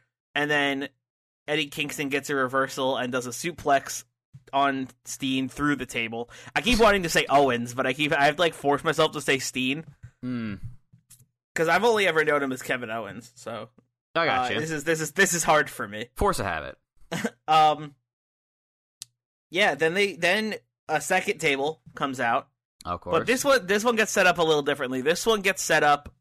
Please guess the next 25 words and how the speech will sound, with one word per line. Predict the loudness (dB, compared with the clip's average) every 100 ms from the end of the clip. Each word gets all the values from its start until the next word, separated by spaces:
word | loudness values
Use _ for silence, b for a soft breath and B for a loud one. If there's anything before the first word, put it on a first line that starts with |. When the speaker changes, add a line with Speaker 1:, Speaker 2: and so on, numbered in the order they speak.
| -4
Speaker 1:
uh, | 0 2 0 -4 _ _ _ _
laying | -4 0 0 -2
on | -6 -8
the | -8 -8
apron | -8 -6 -6 -6
and | -8
the | -6
barricade, | -4 -4 -2 -2 -2
so | -4
it's, | -6
like, | -6
laying | -6 -8 -8
across. | -8 -4 -4 -4 -14 _ -2
Speaker 2:
Okay. | 0 -2 -8 _ _ _ _
Speaker 1:
But | 2 2 2
it's | -4 -4
upside | -6 -4 -4 -2
down, | 0 0 -2
so | -4
the | -4
legs | -4 -6 -8
are | -12
up. | -12 -14 _ _ _
Speaker 2:
What? | -8 -8 -14 _ -4
What? | -4